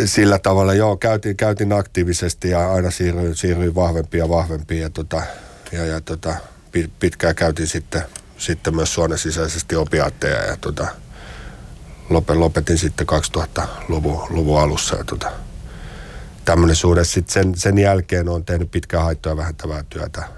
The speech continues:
työtä terveysneuvontapisteissä ja asumisyksiköissä ja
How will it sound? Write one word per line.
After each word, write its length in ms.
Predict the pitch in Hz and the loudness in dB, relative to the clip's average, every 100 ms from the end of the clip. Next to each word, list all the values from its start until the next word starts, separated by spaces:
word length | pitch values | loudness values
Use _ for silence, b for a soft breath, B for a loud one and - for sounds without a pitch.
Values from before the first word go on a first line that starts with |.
| - | -14
työtä 300 | - 80 73 76 | -6 -6 -6 -6
terveysneuvontapisteissä 1200 | 82 78 78 - 76 76 76 - 76 - 76 - | -4 -4 -6 -6 -8 -6 -6 -6 -6 -6 -6 -4
ja 120 | 76 76 | -4 -4
asumisyksiköissä 1080 | 82 85 78 - 78 - 80 76 78 - | -2 -2 -2 -2 -4 -6 -6 -4 -4 -2
ja 240 | 73 73 | -2 -2